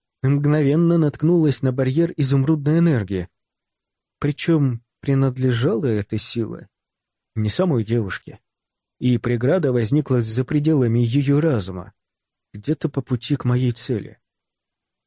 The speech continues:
Я тут же отошел к стене комплекса, чтобы не торчать на пути редких прохожих, и принялся за более детальную проверку.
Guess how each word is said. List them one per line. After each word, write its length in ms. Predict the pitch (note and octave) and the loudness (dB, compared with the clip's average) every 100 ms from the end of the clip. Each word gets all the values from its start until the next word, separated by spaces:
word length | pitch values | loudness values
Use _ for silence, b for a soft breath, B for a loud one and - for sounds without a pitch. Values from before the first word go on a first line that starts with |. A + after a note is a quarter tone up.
| _ - | _ -6
Я 200 | E3 G3+ | -2 0
тут 200 | G3+ F#3 | 2 0
же 160 | C3 C3 | 2 0
отошел 480 | C#3 - D#3+ C#3 | 0 -2 0 0
к 60 | A2+ | -2
стене 320 | - C3+ B2 | -2 2 0
комплекса, 500 | - F3 D#3+ B2 A#2 | 2 0 0 -4 -2
чтобы 280 | G#2+ C3 C3 | -2 -2 2
не 120 | C3+ | 0
торчать 480 | - D3+ - C#3 A#2 | 0 -4 -2 -2 -2
на 100 | G#2+ | -4
пути 320 | B2+ A#2+ B2 | -2 0 0
редких 360 | A#2 A2+ G#2 - | 0 -2 -4 -4
прохожих, 560 | A2+ - F#3 B2+ - _ _ _ _ _ - | -6 0 0 0 -6 _ _ _ _ _ -4
и 160 | C#3+ F3+ | 0 0
принялся 680 | - E3 D3 C3+ - D3 D#3+ | 2 2 4 2 0 0 0
за 160 | C3 | 0
более 400 | A#2 C3+ C3+ B2+ | 0 0 2 0
детальную 600 | A#2 C#3 D#3+ B2 F2 F2+ | 0 -4 -2 -2 -2 -6
проверку. 600 | - A#2+ A2+ F#2 - C#2+ | -4 -2 -2 -4 -10 -18